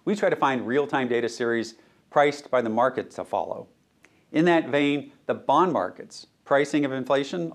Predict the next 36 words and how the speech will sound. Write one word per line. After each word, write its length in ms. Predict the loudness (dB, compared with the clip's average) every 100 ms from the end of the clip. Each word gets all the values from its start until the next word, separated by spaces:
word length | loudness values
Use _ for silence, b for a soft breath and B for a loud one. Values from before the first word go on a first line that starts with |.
| -2
also 240 | 0 0
known 380 | 0 0 -2 -6 B B
as 100 | -10
the 100 | -8
five-year 500 | 0 2 4 2 -2
break-even 560 | 0 -2 -2 -2 -2
inflation 400 | -4 0 0 0
rate, 320 | -4 -4 -6 -14 b b
peaked 300 | -4 -4 -4 _ -8
months 420 | 0 0 0 -2
ago 320 | -2 -2 -6 -10 b b
at 220 | -4 -4
three 280 | -4 -2 0
and 120 | 0
three 160 | 0 -4
quarters 320 | 0 0 0
percent, 440 | -4 -6 -2 -4 -4 b b
and 100 | -4
it's 100 | 0
already 380 | 4 4 4 2
dropped 560 | -2 2 4 2 -2 -6
below 500 | 0 4 4 2 -2 B B
two 200 | -2 0
and 100 | 0
three 120 | -2
quarters 320 | -2 -4 -6 -10
percent. 380 | -12 -10 -12 -12 -4
Lower 300 | 2 4 4
commodity 440 | 2 2 2 2
pricing 460 | 0 0 0 -2 -4
will 120 | -6
surely 520 | -10 -4 0 2 2
help 240 | 2 2 2
the 80 | -2
second 320 | -2 -2 0
half 320 | -2 -2 -4